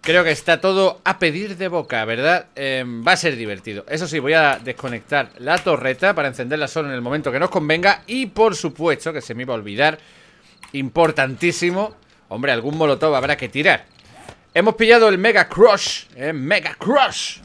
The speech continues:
¿eh? Que me lo voy a, me lo voy a enchufar ahora. Porque esto nos va a dar un, creo, un chute impresionante, importante y sublime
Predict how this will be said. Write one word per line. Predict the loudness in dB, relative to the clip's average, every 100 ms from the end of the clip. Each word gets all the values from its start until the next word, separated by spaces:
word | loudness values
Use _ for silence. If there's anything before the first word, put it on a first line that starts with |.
| -18
¿eh? | -10
Que | -8
me | -4
lo | 0
voy | 2
a, | 2 2
me | 0
lo |
voy | 0
a | 0
enchufar | -2 0 2
ahora. | 4 4 2 -4 _ _ _ _ _ _ _ _
Porque | -2 0
esto | 0 0
nos | 0
va | 2
a |
dar | 2 2
un, | 0 -6
creo, | 0 2 2 -2
un | -8 -8
chute | -4 -4 0 2 0 -4
impresionante, | -10 -8 -8 -6 -6 -6 -6 -8
importante | -12 -8 -10 -8 -12 -10 -10 -10
y |
sublime | -12 -14 -10 -12 -12